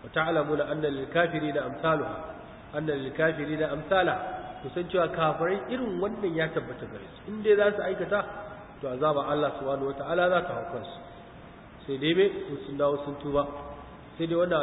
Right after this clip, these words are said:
al'ummar tamu da aka yi wa Annabi sallallahu alaihi wasallama ta goma shi cewa ba za a yi mana azaba irin waccan. An gane ko? وما كان الله ليعذبهم وأنت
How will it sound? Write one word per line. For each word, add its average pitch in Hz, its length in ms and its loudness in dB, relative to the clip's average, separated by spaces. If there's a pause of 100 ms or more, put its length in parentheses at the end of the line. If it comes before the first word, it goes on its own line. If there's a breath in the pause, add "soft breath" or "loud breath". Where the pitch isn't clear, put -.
al'ummar 165 280 -2
tamu 202 240 6 (760)
da 139 120 0
aka 156 140 -2
yi 151 60 4
wa 131 100 2
Annabi 143 280 -2
sallallahu 139 440 0
alaihi 131 240 -2
wasallama 143 500 -2
ta 156 60 0
goma 156 300 0
shi 185 160 -6 (680)
cewa 143 300 4 (1000)
ba 123 80 -6
za 143 120 0
a 139 40 -2
yi 135 60 -2
mana 147 220 0
azaba 156 320 2
irin 143 220 0
waccan. - 300 -4 (1120)
An 107 80 -12
gane 107 200 -10 (100)
ko? 156 180 0 (920)
وما 139 160 -2
كان 147 240 0
الله 143 280 4
ليعذبهم 135 680 0
وأنت 139 280 -2